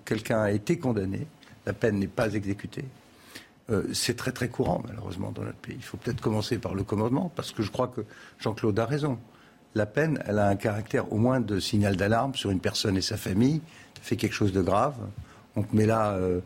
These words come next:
et contrairement à ce que dit Marc, il y a une valeur d'exemplarité quand même dans cette période, même si c'est pas parfait, au moins il y a un rappel, euh, fort aux règles de conduite dans une société. C'est ça, à ça que ça sert.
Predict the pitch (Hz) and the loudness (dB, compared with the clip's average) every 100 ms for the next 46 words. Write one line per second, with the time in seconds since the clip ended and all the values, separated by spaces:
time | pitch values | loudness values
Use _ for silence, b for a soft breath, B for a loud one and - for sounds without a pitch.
0 | B B - 101 101 - 120 131 - 95 | B B -10 -6 -4 0 2 2 0 0
1 | 113 135 - - - - 214 107 123 139 | 4 4 0 -12 -16 -8 -4 0 2 2
2 | 110 95 113 127 120 101 107 104 98 117 | 2 4 4 4 2 0 0 2 2 0
3 | 120 143 - 117 110 - 104 - 107 - | 2 0 2 0 -2 -2 -4 -2 -4 -2
4 | 101 107 120 151 - B B B 123 123 | 2 4 4 0 -6 B B B 2 4
5 | - - 123 113 107 113 - - 117 185 | 2 2 2 2 0 0 -2 0 2 2
6 | 180 B B B 107 117 151 123 110 101 | -2 B B B 2 4 4 4 4 2
7 | 110 127 135 139 - - 120 - - 127 | 2 2 2 0 -4 -8 -10 -8 0 2
8 | 131 160 - B B B B - 110 127 | 2 0 -8 B B B B -4 0 2
9 | 117 113 113 110 123 120 110 104 95 107 | 2 0 2 2 4 2 2 2 0 0
10 | - 107 95 - - 110 120 113 - 107 | 0 -2 -2 -4 -4 -4 -6 -6 -4 -4
11 | - 143 104 - | 0 -2 -2 -8